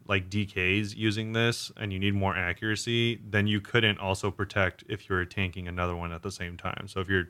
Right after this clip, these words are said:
you know, tanking Prime and, you know, range and mage at the same time, then obviously that would be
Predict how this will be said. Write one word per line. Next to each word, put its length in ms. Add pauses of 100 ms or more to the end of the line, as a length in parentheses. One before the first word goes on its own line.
you 140
know, 100
tanking 400
Prime 560
and, 460 (520)
you 80
know, 100
range 280
and 100
mage 200
at 60
the 60
same 220
time, 280
then 300
obviously 500
that 120
would 140
be 140